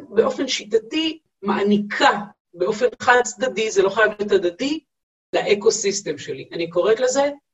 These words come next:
לתת ערך ולהתמתג על הדרך. המוניטין שלי נבנים דרך זה שאני הופכת לאוטוריטה בעיני האקוסיסטם. השלב השישי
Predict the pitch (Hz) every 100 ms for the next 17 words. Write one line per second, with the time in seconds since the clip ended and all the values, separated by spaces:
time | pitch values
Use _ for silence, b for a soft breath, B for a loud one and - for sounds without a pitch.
0 | _ - - - - 220 - 196 226 277
1 | - 185 170 165 - 165 - 202 196 180
2 | 170 175 170 139 - _ _ _ _ -
3 | 170 170 170 175 - 285 311 - 185 165
4 | 160 147 156 202 262 285 - 185 190 -
5 | 180 233 247 - 180 175 - - 440 214
6 | - 180 165 - 185 233 269 294 294 _
7 | _ - 160 156 175 160 156 156 - 139
8 | - - - - _ _ _ _ - -
9 | - 208 262 359 349 - - - 208 -
10 | 349 339